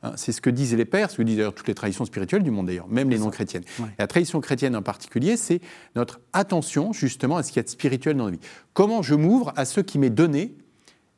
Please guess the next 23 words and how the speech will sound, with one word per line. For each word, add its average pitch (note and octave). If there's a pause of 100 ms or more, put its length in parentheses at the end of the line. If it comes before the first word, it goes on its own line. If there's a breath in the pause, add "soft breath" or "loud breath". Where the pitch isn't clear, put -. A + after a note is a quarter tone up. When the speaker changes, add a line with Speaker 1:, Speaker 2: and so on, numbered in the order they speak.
Speaker 1:
et, D3
et C3
qui D3+
me F3+
dépasse. C3 (580 soft breath)
Le C#3
s-, - (180)
exemple E3+
du C3+
sommeil, C3
c'est A#2
un, B2+
un C3
chapitre C#3+
que C3
je A#2
consacre C3
au B2
sommeil G3+
dans C#3+
mon B2
dernier C#3+
bouquin. B2+